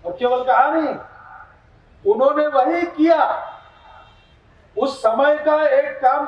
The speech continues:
था देश के स्वतंत्रता के लिए लड़ाई, लेकिन इस लड़ाई को करते करते उन्होंने भारत के मनुष्यों में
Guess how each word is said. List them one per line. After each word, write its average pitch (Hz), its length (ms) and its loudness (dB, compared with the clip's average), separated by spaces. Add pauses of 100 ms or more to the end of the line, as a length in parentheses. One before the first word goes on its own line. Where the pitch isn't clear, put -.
था 285 140 2
देश 254 280 -4
के 277 180 -2
स्वतंत्रता 262 640 -4
के 269 80 -10
लिए 262 260 -8
लड़ाई, 202 360 -8 (840)
लेकिन 202 300 -4
इस 220 180 -10
लड़ाई 190 420 0
को 262 340 -4
करते 214 500 -4
करते 208 600 0 (400)
उन्होंने 226 480 -8
भारत 208 580 -2
के 233 240 -10
मनुष्यों 208 440 -6
में 262 440 -2